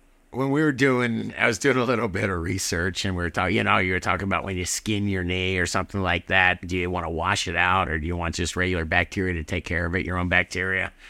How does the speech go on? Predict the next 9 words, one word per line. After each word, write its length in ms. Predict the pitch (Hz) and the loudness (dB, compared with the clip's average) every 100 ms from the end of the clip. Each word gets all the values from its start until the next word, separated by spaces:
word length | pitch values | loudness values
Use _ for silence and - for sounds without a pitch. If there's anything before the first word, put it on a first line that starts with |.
| - - - | -18 -16 -12
So 200 | - 139 | -2 0
as 320 | 113 143 156 | 2 2 2
I 120 | 151 139 | 2 2
was 180 | 123 | 0
researching, 880 | 107 117 113 - 95 87 92 85 90 - - - - | -2 -2 -2 -2 -2 -2 -4 -4 -8 -12 -20 -20 -6
I 80 | 117 | -2
came 220 | 156 156 | 2 2
across 340 | 147 143 120 | 2 2 2
this 180 | 123 104 | 0 -4